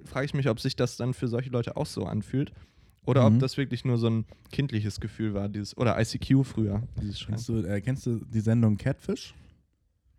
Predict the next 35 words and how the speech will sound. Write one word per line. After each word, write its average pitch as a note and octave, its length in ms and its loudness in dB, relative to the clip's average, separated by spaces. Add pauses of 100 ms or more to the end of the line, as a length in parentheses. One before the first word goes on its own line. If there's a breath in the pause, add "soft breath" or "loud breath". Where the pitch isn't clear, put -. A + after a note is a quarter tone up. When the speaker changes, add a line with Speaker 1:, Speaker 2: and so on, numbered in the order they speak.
(120)
Speaker 1:
Nee. A#2 220 2 (100)
Speaker 2:
Auf A2 100 -4
M A2+ 160 0
T A#2 140 0
V? C#3 220 0 (140)
Speaker 1:
Nee. A2 260 0
Speaker 2:
Oder G2+ 240 0 (120)
ich F#2 100 -8
weiß G#2+ 120 2
nicht, G#2 60 2
ob's - 100 -4
die G#2 60 -2
immer G2 100 2
noch F#2+ 140 0
gibt. - 200 -4 (540 soft breath)
Ähm, G2 260 4
das G2+ 180 2
war A2 120 6
so C#3+ 80 6
eine A#2+ 160 6
Sendung, A#2+ 400 6 (480 soft breath)
die - 40 -10
basierte A#2 360 4
auf A2+ 100 0
einer A#2+ 100 4
Dokumentation A2 960 4
von A2+ 340 4
einem G2+ 580 2
Typen, B2 300 0
ich A2+ 80 0
hab A2 120 0
seinen E2 160 0
Namen F2+ 160 2
grad G#2+ 140 0
vergessen, A#2+ 420 -2